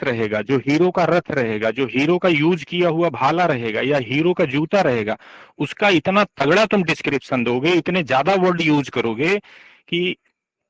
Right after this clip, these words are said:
तब वो चीज आपकी elevated बोली जाएगी। नॉर्मली मैं बोलूं कि जूते, वो जूते में आ गया,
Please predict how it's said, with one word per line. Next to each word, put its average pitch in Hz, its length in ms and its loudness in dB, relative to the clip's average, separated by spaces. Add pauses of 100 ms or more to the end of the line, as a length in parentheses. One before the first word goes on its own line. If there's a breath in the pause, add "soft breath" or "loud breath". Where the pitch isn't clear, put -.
तब 196 200 0
वो 202 180 2
चीज 190 300 -2
आपकी 165 340 -2
elevated 143 500 0
बोली 110 240 -4
जाएगी। 98 400 -10 (560)
नॉर्मली 156 440 2
मैं 175 140 0
बोलूं 165 280 -2
कि 170 120 -4
जूते, 139 420 -2 (200)
वो 170 120 4
जूते 151 360 0
में 160 180 0
आ 131 120 0
गया, 104 320 -4